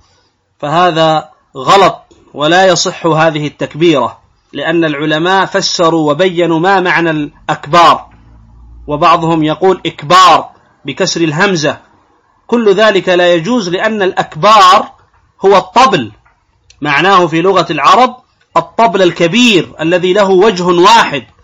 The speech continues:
فهذا حقيقة لا بد للمسلم أن يتعلم كيف ينطق هذا التكبير، وكيف يقرأ أيضًا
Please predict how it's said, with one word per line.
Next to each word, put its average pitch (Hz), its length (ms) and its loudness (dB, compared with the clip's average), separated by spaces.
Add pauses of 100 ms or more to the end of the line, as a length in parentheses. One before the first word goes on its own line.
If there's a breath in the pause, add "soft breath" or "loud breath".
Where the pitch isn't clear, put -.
(300)
فهذا 160 760 -2 (340)
حقيقة 160 680 -2 (400 soft breath)
لا 147 220 -4
بد 156 280 -4
للمسلم 160 600 -2
أن 156 140 -2
يتعلم 165 560 0
كيف 180 280 -2
ينطق 196 460 0
هذا 160 280 0
التكبير، 143 540 -4 (260)
وكيف 180 320 -4
يقرأ 185 540 0
أيضًا 185 400 0